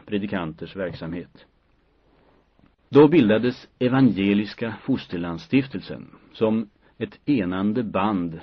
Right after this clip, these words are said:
mellan de väckelsetrogna i de olika landsändarna. Överallt ute i bygderna började det växa upp missionshus som byggdes av väckelsens eget folk,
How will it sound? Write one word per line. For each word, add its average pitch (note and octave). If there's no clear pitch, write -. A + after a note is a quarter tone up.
mellan G#2+
de A#2
väckelsetrogna G2
i G2
de G#2+
olika E2
landsändarna. D#2
Överallt B2+
ute A#2
i A2+
bygderna A2
började F#2
det F#2
växa F2+
upp E2+
missionshus G#2
som F#2
byggdes F2
av F#2
väckelsens F2+
eget F2
folk, A2